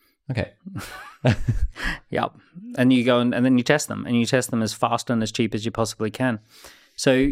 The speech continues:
Speaker 2: you're looking for an idea where you push the door and people respond. Push the door and it opens. You're
Speaker 1: Okay.
Speaker 2: not, you're not trying, like,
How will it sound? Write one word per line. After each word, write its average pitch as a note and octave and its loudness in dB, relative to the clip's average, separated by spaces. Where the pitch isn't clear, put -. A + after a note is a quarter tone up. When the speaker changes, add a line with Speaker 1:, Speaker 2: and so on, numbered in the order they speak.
Speaker 2:
you're C3+ 2
looking D#3 2
for D#3 0
an C#3 2
idea A#2+ 0
where A2 4
you G#2+ 0
push A#2+ -2
the A2+ -12
door A2 2
and G#2+ -2
people G#2 0
respond. G#2 -6
Push D#3 -2
the - -18
door A#2 4
and G#2 0
it G2+ -6
opens. - -4
You're E3 -2
Speaker 1:
Okay. A#2+ 4
Speaker 2:
not, - -4
you're B2+ -2
not B2 0
trying, B2 0
like, C3 0